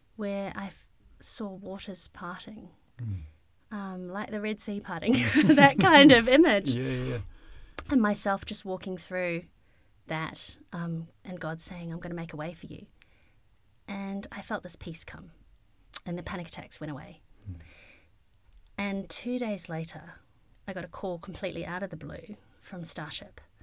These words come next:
Speaker 1: And one of the directors there said, "Would you like to come and do two clinics for us, just two days a week,
Speaker 2: Mm-hmm.
Speaker 1: if that's all you can manage? Um, this has never happened to us before,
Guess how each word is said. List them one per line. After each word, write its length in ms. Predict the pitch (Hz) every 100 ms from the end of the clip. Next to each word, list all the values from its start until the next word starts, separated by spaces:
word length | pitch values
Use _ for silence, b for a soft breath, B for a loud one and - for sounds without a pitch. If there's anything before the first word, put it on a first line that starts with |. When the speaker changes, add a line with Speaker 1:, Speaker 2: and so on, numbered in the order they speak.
| b b b b - _ -
Speaker 1:
And 480 | 180 175 170 165 - -
one 200 | 180 180
of 60 |
the 60 | 175
directors 500 | 165 170 - 165 -
there 220 | 165 160
said, 380 | 160 - 147 - - - - - - _ _
"Would 140 | 196 196
you 60 |
like 200 | 180 170 208
to 80 |
come 420 | 214 - 202 175 165
and 140 | 180
do 180 | 165 151
two 380 | 156 - 190 165
clinics 580 | - 214 208 - - -
for 120 | -
us, 220 | 165 -
just 220 | - 220 -
two 140 | 254
days 240 | 240 247 -
a 40 |
week, 380 | - - - - -
Speaker 2:
Mm-hmm. 220 | 80 82 76 -
Speaker 1:
if 100 | -
that's 200 | - 196
all 100 | 185
you 100 | 190
can 140 | 196
manage? 460 | 180 180 - - - B B B B B
Um, 480 | 190 180 175 180 190 - -
this 120 | - -
has 120 | 175
never 180 | 180 208
happened 300 | 247 262 233
to 80 | 185
us 100 | -
before, 460 | - - 147 156